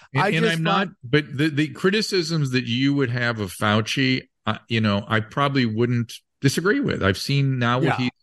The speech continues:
Speaker 1: capable <laughs> of, and I've seen the movies. I've seen R F K's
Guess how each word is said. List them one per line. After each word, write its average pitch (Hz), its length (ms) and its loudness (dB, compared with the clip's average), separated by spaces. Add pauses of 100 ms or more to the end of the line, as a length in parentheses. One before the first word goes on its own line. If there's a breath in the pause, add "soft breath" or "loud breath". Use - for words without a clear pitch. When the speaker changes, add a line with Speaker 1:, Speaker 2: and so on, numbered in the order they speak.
(140)
Speaker 1:
capable 120 440 2
<laughs> - 60 -8
of, - 480 -2
and 117 120 0
I've 127 180 0
seen 175 220 -2
the 208 60 2
movies. 117 500 0
I've 113 140 0
seen 131 180 -4
R 120 140 2
F 110 80 -4
K's 104 360 0